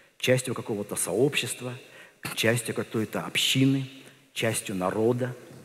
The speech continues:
частью страны. И мы не можем жить отдельно от того общества, в которое находим. Безусловно, те процессы, которые происходят,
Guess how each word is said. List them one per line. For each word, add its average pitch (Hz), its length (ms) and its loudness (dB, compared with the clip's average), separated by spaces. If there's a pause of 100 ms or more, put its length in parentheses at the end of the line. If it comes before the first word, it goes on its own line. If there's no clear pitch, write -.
(220)
частью 117 460 -2
страны. 120 600 0 (800)
И 160 80 8
мы 170 160 4
не 156 140 6
можем 151 760 2 (100)
жить 113 520 0
отдельно 139 960 2 (180)
от - 220 -10
того 120 340 -2
общества, - 580 -2
в - 100 -10
которое 131 420 0
находим. 123 580 -2
Безусловно, 143 640 4 (500)
те 151 140 6
процессы, 147 640 0
которые 165 440 2
происходят, 147 760 2